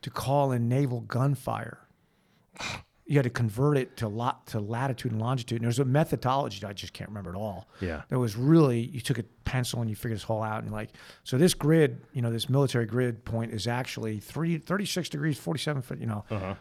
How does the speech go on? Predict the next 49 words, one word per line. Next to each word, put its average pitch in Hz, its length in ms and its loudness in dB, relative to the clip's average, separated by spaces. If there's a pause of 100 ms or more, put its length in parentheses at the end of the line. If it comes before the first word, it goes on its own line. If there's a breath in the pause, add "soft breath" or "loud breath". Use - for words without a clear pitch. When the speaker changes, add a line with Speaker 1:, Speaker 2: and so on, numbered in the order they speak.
(120 loud breath)
Speaker 1:
I - 60 -6
mean, 131 420 0
and 127 140 0
we 147 80 4
knew 160 140 8
how 139 100 6
to 113 80 0
do 120 200 0
that. - 260 -8 (180 soft breath)
Speaker 2:
Yeah, 92 220 2
I 147 100 4
would 180 160 4
get 131 140 8
us 104 120 2
murdered. 90 540 0 (140)
<laughs> - 200 4
Speaker 1:
Well, 180 320 12
Speaker 2:
they 147 200 2
would 170 120 4
drop 110 280 4
it - 80 -8
right 110 240 6
on 104 160 4
us 95 100 0
'cause 165 60 4
Speaker 1:
your 151 100 8
Speaker 2:
I 135 80 10
would 131 80 8
have 123 100 8
Speaker 1:
iPhone 131 140 6
Speaker 2:
no 135 200 12
Speaker 1:
can, - 100 0
Speaker 2:
hope. 131 140 0
Speaker 1:
your 143 80 4
iPhone 135 320 0
can 98 100 -6
tell - 120 -8
you - 120 -10
that. - 80 -12 (160 loud breath)
Speaker 2:
Well, 110 100 6
now 156 240 6
it 95 140 -4
can. - 160 -8
I'm 101 140 -2
just 104 100 0
saying, 110 120 4
like, 90 140 -2
back 123 240 4
then, 143 300 2